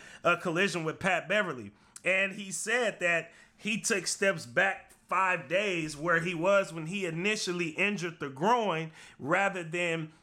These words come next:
taking that game off, resting up a little bit more, and now instead of managing a load, he's gotta manage an injury.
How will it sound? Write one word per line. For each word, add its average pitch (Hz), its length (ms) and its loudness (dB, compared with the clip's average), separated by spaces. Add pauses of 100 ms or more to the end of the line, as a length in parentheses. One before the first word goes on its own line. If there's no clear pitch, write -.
(160)
taking 165 400 0
that 190 240 0
game 196 380 0
off, 151 280 2 (280)
resting 220 680 0
up 262 200 2
a 214 40 -4
little 165 280 0
bit 156 260 0
more, 151 440 0 (200)
and 185 200 0
now 240 200 2
instead 214 300 -4
of 185 60 -2
managing 196 500 0
a 185 40 0
load, 233 320 4
he's 180 120 -8
gotta 190 220 2
manage 202 360 0
an 214 120 0
injury. 208 440 0